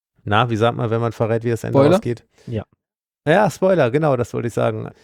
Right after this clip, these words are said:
Speaker 1: Kurzer Spoiler, er ist definitiv keiner, der da irgendwie mit zurückhält. Also er ist voll in, in A I. Also nur so, <laughs> fa-, falls, wenn ihr, wenn ihr da keinen Bock drauf habt, hört euch das nicht an. Ansonsten finde ich's sehr hörenswert.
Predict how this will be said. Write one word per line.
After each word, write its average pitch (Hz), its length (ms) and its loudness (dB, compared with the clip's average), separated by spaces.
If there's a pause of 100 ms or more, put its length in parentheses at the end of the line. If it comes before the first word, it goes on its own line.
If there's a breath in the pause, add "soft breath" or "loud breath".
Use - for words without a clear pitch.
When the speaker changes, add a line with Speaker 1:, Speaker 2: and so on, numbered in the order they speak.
(460 soft breath)
Speaker 1:
Kurzer 131 240 -2
Spoiler, 123 320 2
er 123 260 2
ist 135 240 -4
definitiv 135 480 -6
keiner, 120 300 0
der 117 180 2
da 113 340 2
irgendwie 107 360 -4
mit 117 400 -4
zurückhält. 107 580 0
Also 98 220 -4
er 101 180 0
ist 104 140 -2
voll 104 320 0
in, 104 260 -2
in - 260 -8
A 82 380 -2
I. 50 140 -10
Also - 280 -10
nur 110 140 -4
so, 98 260 -6
<laughs> - 40 -16
fa-, - 280 -2
falls, - 440 -4
wenn 156 80 4
ihr, 117 180 2 (220 loud breath)
wenn 117 80 2
ihr 113 80 4
da 117 140 2
keinen 117 180 -2
Bock 117 140 0
drauf 113 200 0
habt, 117 160 0
hört 120 140 2
euch 117 120 0
das 110 140 -2
nicht 131 220 0
an. 135 140 0 (220 loud breath)
Ansonsten 110 400 -2 (140)
finde 120 260 0
ich's - 280 -6 (100)
sehr 107 300 0
hörenswert. 98 500 -2